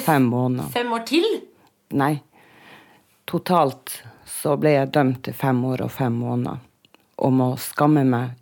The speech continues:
Speaker 1: i tre år og åtte måneder.
Speaker 2: Igjen, ja. Eh, ja, hva skal spørsmålet mitt være da? Hva skal du gjøre når du kommer ut?
Speaker 1: Ta fatt på livet mitt. Begynne på nytt, forhåpentligvis. Men en ting vet jeg, at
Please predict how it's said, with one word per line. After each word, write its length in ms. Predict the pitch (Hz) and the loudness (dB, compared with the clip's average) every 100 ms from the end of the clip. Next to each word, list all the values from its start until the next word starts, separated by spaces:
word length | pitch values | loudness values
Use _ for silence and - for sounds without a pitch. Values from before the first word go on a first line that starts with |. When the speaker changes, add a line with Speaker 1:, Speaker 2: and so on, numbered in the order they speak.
| - | -6
Speaker 1:
i 120 | 123 | -6
tre 460 | 123 - 156 143 131 | -6 -8 0 0 2
år 260 | 131 120 | 0 0
og 140 | 127 - | -2 -6
åtte 260 | - - 127 | -8 -4 -2
måneder. 440 | 123 127 131 139 - | -2 -2 -4 -8 -12
Speaker 2:
Igjen, 340 | 196 180 170 170 - | -8 -8 -10 -16 -14
ja. 180 | 170 185 - _ - - - - _ | -12 -12 -14 _ -18 -16 -16 -20 _
Eh, 640 | - 202 202 202 202 202 196 | 4 6 6 6 4 2 2
ja, 160 | - 262 | 2 2
hva 180 | 220 226 | 2 2
skal 240 | - 220 | 0 -2
spørsmålet 560 | - 208 - - 190 202 | -2 -4 -4 0 2 2
mitt 140 | 220 | 0
være 240 | 214 175 165 | 2 2 4
da? 320 | 208 226 202 | 2 0 -4
Hva 320 | 202 226 240 | 0 4 4
skal 200 | 262 - 233 | 4 0 2
du 60 | |
gjøre 600 | 254 240 175 160 214 208 | 4 6 6 4 2 0
når 120 | 208 208 | 0 0
du 60 | |
kommer 280 | 208 214 214 | 0 0 2
ut? 400 | 247 - - - - _ _ _ _ - | 0 -2 -14 -16 -20 _ _ _ _ -2
Speaker 1:
Ta 80 | 202 | 0
fatt 320 | - 202 - | 4 2 2
på 100 | - | 2
livet 340 | 165 180 147 139 | 6 6 6 6
mitt. 480 | 143 139 - - - - - _ - | 4 2 -4 -16 -16 -20 -20 _ 2
Begynne 300 | 175 165 131 | 4 6 4
på 140 | 143 | 4
nytt, 460 | 147 143 - - - | 4 2 -2 -16 -4
forhåpentligvis. 1000 | 156 147 151 - 139 123 143 143 131 - | 4 6 4 2 -2 0 2 4 2 2
Men 180 | 156 147 | 4 6
en 220 | - 156 | 6 4
ting 260 | 156 147 135 | 4 2 4
vet 280 | 147 147 - | 4 4 2
jeg, 160 | 135 131 | 2 2
at 460 | - 127 - - | 2 0 -6 -18